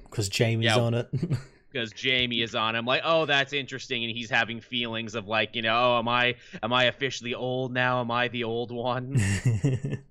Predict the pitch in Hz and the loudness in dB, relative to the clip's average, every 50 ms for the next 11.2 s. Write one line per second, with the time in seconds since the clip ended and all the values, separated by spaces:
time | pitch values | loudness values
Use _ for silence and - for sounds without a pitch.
0 | - - - - - - - - - - - - - - - 110 107 95 - 104 | -20 -20 -20 -20 -20 -20 -20 -20 -20 -20 -20 -18 -18 -14 -12 -12 -10 -10 -12 -6
1 | 98 123 135 131 127 120 110 110 120 110 107 - - 113 104 95 90 - 101 101 | 0 4 4 6 6 4 2 0 -2 -2 -4 -4 -4 -2 -2 -2 -2 0 0 0
2 | 101 101 95 - 101 98 95 92 - - 110 104 95 92 87 92 92 92 95 104 | 0 0 0 -2 -4 -4 -4 -6 -4 0 2 2 4 4 4 4 2 2 2 2
3 | 101 117 110 101 92 110 107 113 117 117 - 120 117 117 120 - - - 123 113 | 2 0 0 0 0 0 2 2 0 -2 -4 -8 -10 -10 -10 -10 -12 -12 -12 -10
4 | - 123 120 113 117 - 127 117 117 117 117 - 151 139 123 143 175 180 180 - | -8 -10 -10 -10 -8 -6 -4 -4 -4 -4 -6 -2 0 2 2 4 2 0 -2 -4
5 | 131 131 165 196 - - - _ _ _ _ - - - - _ _ _ _ _ | -2 0 0 0 -2 -6 -14 _ _ _ _ -20 -20 -20 -20 _ _ _ _ _
6 | _ _ - _ - 151 139 - 139 123 123 123 120 120 165 143 139 139 - 127 | _ _ -10 _ -2 0 2 2 2 4 4 4 4 6 6 4 6 6 4 4
7 | - 107 120 123 139 139 135 135 127 127 - - - - _ 113 117 110 104 107 | 6 6 6 6 8 8 6 6 4 0 -4 -12 -20 -8 _ 0 2 2 4 4
8 | 101 107 104 104 - - - - - _ - - - 110 110 - - 127 113 123 | 2 2 0 -2 -6 -12 -14 -18 -20 _ -18 -16 -14 -14 -14 -8 -6 -4 -2 0
9 | 113 113 113 113 110 113 113 113 113 113 107 101 101 - - 120 123 127 127 123 | 0 0 0 0 0 0 0 0 0 0 -2 -2 -6 -4 -2 0 2 2 2 0
10 | 120 113 110 110 113 107 107 107 110 113 104 104 101 92 107 107 107 107 107 104 | 0 -2 -2 -2 -2 -2 -2 -2 -4 -4 -4 -2 0 2 4 4 4 4 2 2
11 | 107 104 - - | 0 0 0 -2